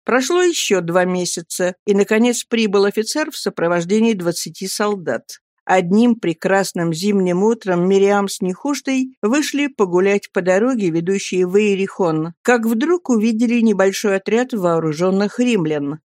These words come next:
Они хотели свернуть и притаиться в кустах, но римлянин, бывший, по-видимому, начальником отряда,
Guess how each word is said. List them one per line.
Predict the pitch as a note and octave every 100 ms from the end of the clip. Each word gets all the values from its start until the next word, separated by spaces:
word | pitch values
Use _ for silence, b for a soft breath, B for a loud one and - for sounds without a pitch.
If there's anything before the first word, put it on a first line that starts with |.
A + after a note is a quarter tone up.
| -
Они | E3+ F#3+
хотели | F3+ G3 A3 G3+
свернуть | G3+ A3+ A#3 C4+ E4+ C#4+
и | E3
притаиться | D#3+ E3 G#3+ B3+ C4+ -
в | -
кустах, | - - - C#3 C#3 - _
но | G#3+ B3 C#4
римлянин, | D4 E4+ C#4 G#3+ G3 F#3+ F3+
бывший, | A3+ - G#3
по-видимому, | F#3 F#3+ G3 G3 F#3+ F#3+ G3
начальником | G#3 A3 E4 D#4+ A#3+ E3 E3
отряда, | E3+ E3+ F#3 D#3+ C#3+ C#3+